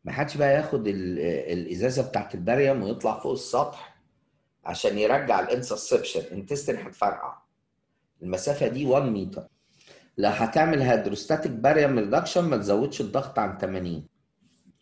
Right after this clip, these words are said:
يعني لو هيدروستاتيك باريوم ريدكشن، آه، نيوماتيك ريدكشن. لو اير هيبقى بامبد اير،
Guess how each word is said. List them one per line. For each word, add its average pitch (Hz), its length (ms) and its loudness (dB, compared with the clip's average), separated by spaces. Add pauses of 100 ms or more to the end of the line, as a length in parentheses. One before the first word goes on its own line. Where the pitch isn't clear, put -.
(140)
يعني 85 240 -2
لو 87 60 0
هيدروستاتيك 95 800 -4
باريوم 110 380 2
ريدكشن، 147 680 0 (300)
آه، 87 580 6
نيوماتيك 95 560 -2
ريدكشن. 98 480 -2 (140)
لو 90 160 2
اير 147 600 0 (100)
هيبقى 87 320 0
بامبد 107 500 0
اير، 147 320 2